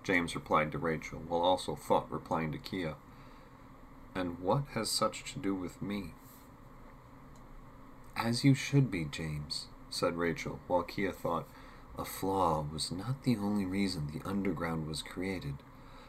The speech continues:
nor was it its first incarnation. We knew at its inception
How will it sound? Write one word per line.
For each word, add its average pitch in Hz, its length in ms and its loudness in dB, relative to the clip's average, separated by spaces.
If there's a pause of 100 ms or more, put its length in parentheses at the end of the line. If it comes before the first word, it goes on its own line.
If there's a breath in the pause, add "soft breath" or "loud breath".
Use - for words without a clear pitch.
(100)
nor 123 260 10
was 120 240 6
it 101 120 2
its - 180 -2
first - 420 -2
incarnation. 87 800 -4 (760 loud breath)
We 104 160 4
knew 139 280 10
at 170 140 8
its 143 200 2
inception 120 760 0